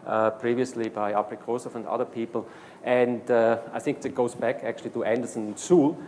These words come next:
who, uh, pointed out that you cannot have a ferromagnetic order in a superconductor, uh, attached, uh, to a ferromagnet because, uh, the, uh,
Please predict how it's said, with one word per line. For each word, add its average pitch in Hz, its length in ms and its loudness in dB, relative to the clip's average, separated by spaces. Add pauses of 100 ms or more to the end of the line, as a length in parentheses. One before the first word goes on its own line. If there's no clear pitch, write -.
(300)
who, 139 240 4
uh, 123 80 8
pointed 131 400 4
out 127 280 8
that 123 140 2
you 143 80 -4
cannot 135 400 2
have 123 380 2
a 120 100 4
ferromagnetic 127 680 0 (140)
order 151 400 6 (340)
in 127 360 0
a 117 140 6
superconductor, 139 920 2 (120)
uh, 117 260 -2
attached, 127 520 -2
uh, 123 100 -2 (200)
to 117 300 0
a 107 80 4
ferromagnet 147 680 4 (360)
because, 139 600 10 (520)
uh, 117 440 6 (220)
the, 113 340 -2
uh, 110 200 4